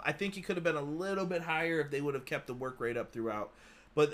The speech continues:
um, I love Sasha and Bayley's double team offense as a positive from this.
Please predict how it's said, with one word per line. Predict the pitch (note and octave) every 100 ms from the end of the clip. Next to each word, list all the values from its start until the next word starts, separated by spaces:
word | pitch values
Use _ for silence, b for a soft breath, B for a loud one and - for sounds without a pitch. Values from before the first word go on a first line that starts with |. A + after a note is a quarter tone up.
| -
um, | C#3 C#3+ C3 -
I | D3+
love | D#3+ E3+ E3
Sasha | - D3+ E3
and | E3
Bayley's | D#3 D#3+ D3
double | C#3+ E3 D#3+
team | - D3+
offense | C#3 E3 F#3 E3+
as | E3+
a | D#3+
positive | E3+ E3 D#3+ E3 D#3+
from | E3 D#3+
this. | E3 D#3+